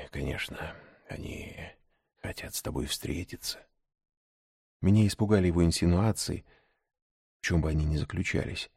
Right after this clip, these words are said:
Пока он держал мой локоть, у него была власть. Он слегка ужесточил хватку. «Так я им передам, что ты будешь?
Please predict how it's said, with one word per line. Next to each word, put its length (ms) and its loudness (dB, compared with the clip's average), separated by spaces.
Пока 200 -2
он 120 2
держал 340 2
мой 160 4
локоть, 380 -2
у 60 4
него 260 4
была 240 -2
власть. 720 -4
Он 140 -2
слегка 600 -6
ужесточил 680 -4
хватку. 560 -10
«Так 160 -8
я 240 -2
им 160 -2
передам, 420 0
что 180 -6
ты 120 -10
будешь? 480 -8